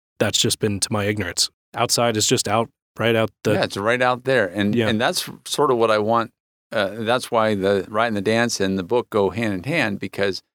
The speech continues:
Speaker 2: I'm wanting to get the younger generation Christians to just go ape, yeah,
Speaker 1: Yeah.
Speaker 2: and, and be yard apes, as they say.
Speaker 1: <laughs>
Speaker 2: Just get out there with their buckets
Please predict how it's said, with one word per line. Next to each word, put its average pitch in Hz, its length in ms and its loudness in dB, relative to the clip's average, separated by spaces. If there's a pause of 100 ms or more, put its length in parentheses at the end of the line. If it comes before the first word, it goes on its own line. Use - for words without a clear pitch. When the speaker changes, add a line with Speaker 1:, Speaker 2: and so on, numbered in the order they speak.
(360)
Speaker 2:
I'm 120 160 0
wanting 139 300 2
to 104 100 -8
get 120 260 -2
the 92 100 -4
younger 113 600 0
generation 101 680 0
Christians 78 580 -4
to - 140 -8
just - 400 0 (460)
go 95 300 0
ape, 98 380 -2 (440)
yeah, 92 300 0
Speaker 1:
Yeah. 104 80 -2 (200)
Speaker 2:
and, 98 340 0 (100)
and 95 200 0
be 101 400 2 (220)
yard 101 320 2
apes, 92 320 0
as 85 300 -4
they 90 180 2
say. 87 340 0
Speaker 1:
<laughs> 82 60 -8
Speaker 2:
Just - 300 -2
get 110 120 0
out 107 260 0
there 104 440 2
with 95 140 -6
their 92 120 2
buckets - 640 -4